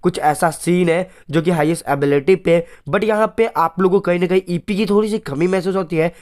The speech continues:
So इस कैरेक्टर को मैं one of the best character मानता हूँ, लेकिन ये टेन स्टार में एट स्टार के एकदम बेस्ट है, मतलब ये भी one of the best character है। उसके बाद बात आती है आलोक का। देखो यहाँ पे आलोक के बाद वो सबसे यूनिक है ना, एकदम से भाई एक्टिव स्किल है, क्लिक करोगे पचास एचपी, आप रनिंग करो, कुछ भी करो,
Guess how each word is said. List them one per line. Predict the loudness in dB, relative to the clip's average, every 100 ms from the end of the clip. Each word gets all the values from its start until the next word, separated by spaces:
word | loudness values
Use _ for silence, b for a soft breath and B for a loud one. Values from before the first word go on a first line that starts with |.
| b
So | -2 -2 0
इस | -4
कैरेक्टर | 0 -2 0
को | 0
मैं | 2 0 0 -2
one | 0 2
of | 0
the | -2
best | -2 -2
character | -2 0 0
मानता | 0 0
हूँ, | 0 -2 b b
लेकिन | 0 2
ये | 2 2
टेन | 2 2 0
स्टार | 0 0 2
में | 2
एट | 2 0
स्टार | -2 -2 -2 -2
के | -6
एकदम | -2 -4 -2
बेस्ट | 0 0 0 -6
है, |
मतलब | -2 0 2
ये | 2
भी | 2
one | 2 0
of | 0
the | -2 0
best | 0 0 -2
character | -2 -2
है। | -4 -8 b b
उसके | -4 -2
बाद | -2
बात | 0 -2
आती | -2
है | 0
आलोक | 2 0 -2
का। | -4 -6 b b
देखो | 0 2
यहाँ | 2 0 -2
पे |
आलोक | 0 2 2
के | 2
बाद | 0
वो | 0
सबसे | -4 -8 -6 -6 -4
यूनिक | -4 -2 0 0 0
है | 0
ना, | -2 -6 b b
एकदम | 0 0
से | 2
भाई | 0 0
एक्टिव | -2 _ -2 -2
स्किल | -2 -2
है, | -2
क्लिक | _ -4 0
करोगे | 2 2 2 -2
पचास | -2 -2 -2
एचपी, | -4 0
आप | 0 2
रनिंग | 2 2 2
करो, | 0
कुछ | 0 -2
भी | -2
करो, | 0 0